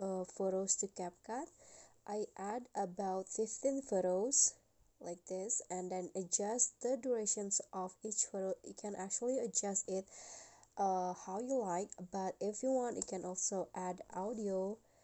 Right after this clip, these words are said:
and then adjust the duration with the beats of the audio. And after that, you can just go to format, uh, or ratio and shift it into mi-, sixteen by nine. Click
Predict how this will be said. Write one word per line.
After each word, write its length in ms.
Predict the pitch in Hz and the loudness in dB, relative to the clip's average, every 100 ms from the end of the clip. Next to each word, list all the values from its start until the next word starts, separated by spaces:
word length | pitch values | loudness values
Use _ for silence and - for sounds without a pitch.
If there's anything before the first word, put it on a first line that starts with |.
| _ - | _ -10
and 240 | 190 180 185 | -8 -6 -6
then 180 | 185 175 | -8 -6
adjust 480 | 180 - 196 214 - | -6 -4 -4 -2 -2
the 80 | 185 | -2
duration 560 | 196 175 185 233 247 | -2 -2 0 -2 -2
with 240 | - 185 180 | -2 -4 -4
the 80 | 185 | -8
beats 480 | 196 214 220 - - - | -6 -4 0 0 0 -4
of 180 | 185 202 - | -6 -6 -6
the 140 | 202 - | -6 -4
audio. 480 | 165 156 - - 196 _ - - - - - | -6 -6 -8 -10 -16 _ -20 -20 -20 -18 -2
And 80 | 185 | 0
after 200 | 190 208 | 2 4
that, 200 | 247 254 | 6 6
you 80 | - | 4
can 200 | 185 - | 2 4
just 200 | - - | -2 0
go 240 | 208 247 - | 0 0 -2
to 160 | 262 - | -4 2
format, 500 | - 185 190 196 302 - - 50 - - - | 4 4 -2 -4 -6 -2 -2 -2 -8 -10 -8
uh, 200 | 208 196 180 | -6 -4 -2
or 240 | 180 180 - | -2 -4 -2
ratio 680 | 180 - - 254 277 285 - - - - - - - - - - | -4 -6 0 2 2 -2 -6 -8 -12 -18 -18 -14 -6 -6 0 0
and 160 | 220 247 - | 2 2 4
shift 320 | 196 180 180 - | 4 4 4 6
it 300 | 190 196 - | 10 10 8
into 560 | 226 233 233 - 202 196 - 202 | 0 -4 2 4 4 -2 -8 -4
mi-, 240 | 202 196 - | -4 -2 -4
sixteen 500 | 262 - - 233 226 220 - - | -4 -6 -6 -10 -8 -4 -4 -2
by 220 | 190 185 185 | -2 0 0
nine. 420 | 165 151 214 226 _ _ _ _ - - _ _ _ _ _ _ _ _ _ - - | -2 -4 -6 -12 _ _ _ _ -20 -20 _ _ _ _ _ _ _ _ _ -18 -10
Click 160 | 202 | -8